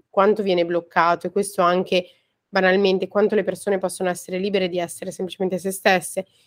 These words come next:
che sia per il colore della pelle o che sia per qualcosa, eh, come appunto l'orientamento sessuale. Posso essere liberamente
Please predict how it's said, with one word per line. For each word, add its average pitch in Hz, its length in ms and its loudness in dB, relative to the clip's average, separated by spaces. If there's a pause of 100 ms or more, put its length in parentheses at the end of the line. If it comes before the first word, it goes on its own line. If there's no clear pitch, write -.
(120)
che 214 120 2
sia 196 340 6
per 190 140 2
il 190 300 -8
colore 196 340 2
della 190 220 4
pelle 208 360 6
o 196 40 0
che 190 100 0
sia 175 320 2
per 180 240 2
qualcosa, 180 760 2 (340)
eh, 196 300 -6
come 190 160 -2
appunto 190 260 -4
l'orientamento 180 580 0
sessuale. 185 760 0 (480)
Posso 208 340 0
essere 202 380 2
liberamente 175 880 -2